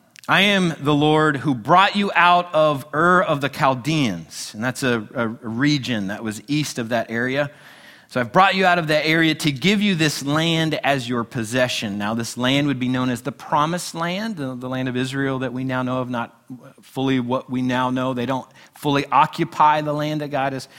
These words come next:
promised to give them, but that's the general area that we're talking about. "I've promised to give you this as your possession." But Abram replied, "O sovereign Lord, how can I be sure that I will actually possess it?"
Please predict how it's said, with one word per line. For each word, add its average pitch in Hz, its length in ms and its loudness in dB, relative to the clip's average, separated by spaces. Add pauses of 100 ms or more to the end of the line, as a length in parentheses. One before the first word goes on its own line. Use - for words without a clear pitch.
(240)
promised 131 360 0
to 120 80 -6
give 120 180 -2
them, 120 180 -4
but 113 100 -6
that's 113 260 -4
the 107 100 -10
general 107 300 -4
area 104 240 -4
that 98 80 -8
we're 95 80 -12
talking 107 360 -6
about. 78 240 -16 (1300)
"I've - 120 -14
promised 151 540 4
to 135 60 -2
give 139 240 0
you 147 120 2
this 139 180 2
as 131 160 2
your 120 100 -2
possession." 160 540 0
But 135 160 2
Abram 180 360 4
replied, 170 520 4
"O 190 160 2
sovereign 180 480 4
Lord, 180 260 4
how 202 200 2
can 208 160 0
I 190 80 2
be 170 140 -2
sure 190 360 2
that 170 100 2
I 165 60 4
will 156 160 0
actually 156 480 0
possess 165 540 -6
it?" 104 180 -10